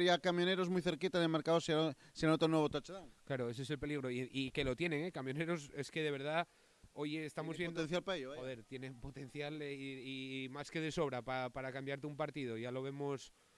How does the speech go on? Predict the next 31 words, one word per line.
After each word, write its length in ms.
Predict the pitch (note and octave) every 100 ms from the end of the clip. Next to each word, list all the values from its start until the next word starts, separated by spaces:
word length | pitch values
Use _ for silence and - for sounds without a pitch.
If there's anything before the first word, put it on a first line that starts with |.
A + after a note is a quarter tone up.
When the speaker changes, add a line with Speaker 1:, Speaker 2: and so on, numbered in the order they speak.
| _ _ _ -
Speaker 2:
eh, 720 | C#3+ C#3 C3+ C3 C3 B2+ B2+
contra 400 | C3 B2 B2 B2+
Osos, 320 | D3+ D3+ D#3
contra 800 | - C3+ C3+ C3+ C3+ C3 C3 C3
un 80 | C3
montón 240 | C#3 C#3+
de 80 | D3
equipos 320 | C#3+ D3+ D3+
que 180 | B2 C#3
les 220 | C3 B2
plantan 400 | - C#3 C#3 D#3
cara. 300 | C#3 D#3+ G3+
Es 100 | A#2+
un, 240 | C3 C3+ C3
un 140 | C3+
equipo 440 | C3+ C#3+ D#3+ E3 D3+
con 160 | D#3+
solera. 440 | C3 C3+ E3 B2 -
Speaker 1:
A 60 |
Osos 240 | A#2 - B2
estuvo 240 | - D3
a 60 | C#3
punto 360 | E3 F3+ D3
de, 360 | C3 C3 B2+ B2+
de 80 | B2+
ganar 200 | C3+ D3
hace 200 | C#3 C3+
Speaker 2:
Punto. 140 | C3
Speaker 1:
poco. 200 | - C3
Speaker 2:
A 140 | B2 G#2
punto. 280 | A#2 G#2+